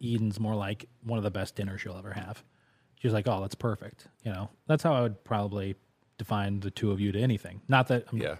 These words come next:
Speaker 1: not asking you what you think of Saint Urban, so I, 'cause I'm trying to get you to, I'm not comparing the two of you. Very
Speaker 2: I mean,
Speaker 1: different
Speaker 2: it's, it's
Speaker 1: restaurants.
Speaker 2: tough to compare, and I think
Speaker 1: Yeah.
Speaker 2: even, uh, Jared Paventi wrote something on Facebook. He, he was in for dinner last week, and he wrote something on Facebook, and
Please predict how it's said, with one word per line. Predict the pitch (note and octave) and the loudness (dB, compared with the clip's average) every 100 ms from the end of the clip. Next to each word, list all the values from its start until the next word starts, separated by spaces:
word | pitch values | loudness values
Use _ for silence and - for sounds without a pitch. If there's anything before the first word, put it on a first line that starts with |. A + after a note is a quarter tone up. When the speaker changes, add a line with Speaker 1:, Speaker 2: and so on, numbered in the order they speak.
| - _ - | -12 _ 0
Speaker 1:
not | D3+ C#3+ | 6 8
asking | C3 - | 6 4
you | A2 A2 | 0 0
what | G#2 | 0
you | G#2+ | -2
think | G#2+ | -4
of | G2+ | -4
Saint | G#2 F#2+ | -4 -4
Urban, | F#2 F2+ F#2 | -6 -8 -8
so | F#2 | -8
I, | G2+ A2 _ A#2 | -10 -12 _ -6
'cause | G2 | -4
I'm | F2+ | -4
trying | G2+ F2+ | -4 -6
to | F#2 - - | -6 -10 -10
get | G2+ | -10
you | F2 | -10
to, | F2 | -12
I'm | - _ - | -14 _ -2
not | G#2 G#2 | -2 -4
comparing | - G#2+ - G2 F#2 | -6 -6 -6 -8 -8
the | F#2 | -10
two | - F2+ | -10 -10
of | F#2 | -10
you. | G2 - _ _ _ - | -18 -20 _ _ _ 0
Very | B2+ | 4
Speaker 2:
I | B2+ | 6
mean, | A#2+ | 6
Speaker 1:
different | A#2 G#2 | 2 0
Speaker 2:
it's, | G#2+ | -2
it's | G#2 - | -2 -4
Speaker 1:
restaurants. | F#2 C#3 | -4 -6
Speaker 2:
tough | - | -6
to | B2 | -10
compare, | A#2 - B2 F2+ | -10 -6 -4 -4
and | C#2 | -4
I | D2+ | -8
think | - F#2 A#2 | -6 -6 -4
Speaker 1:
Yeah. | G2+ | -4
Speaker 2:
even, | F2+ F2 | -4 -8
uh, | E2+ E2 D#2 - _ _ _ _ - | -6 -6 -6 -12 _ _ _ _ -8
Jared | F#2+ G2 F#2+ | -2 -2 -4
Paventi | F2+ F2+ G#2 D2+ | -8 -10 -8 -8
wrote | C2+ C2 | -8 -8
something | C#2+ C#2 C#2+ | -12 -10 -10
on | C#2 C2+ - - | -10 -12 -16 -8
Facebook. | - - - - _ _ _ _ | -8 -8 -12 -14 _ _ _ _
He, | E2+ D#2+ | -16 -14
he | - A#2 | -6 -2
was | A2+ | -2
in | F#2+ | -4
for | E2 D2 | -6 -8
dinner | D#2 C#2+ C2+ - - | -8 -8 -10 -14 -8
last | C#2+ - - | -8 -8 -12
week, | C2+ C#2 | -14 -14
and | C#2+ | -12
he | E2 | -10
wrote | D#2 | -10
something | D2+ - C#2 | -10 -10 -12
on | C#2+ | -8
Facebook, | D2+ C#2+ - C#2 C#2 | -10 -8 -8 -8 -10
and | C2+ | -14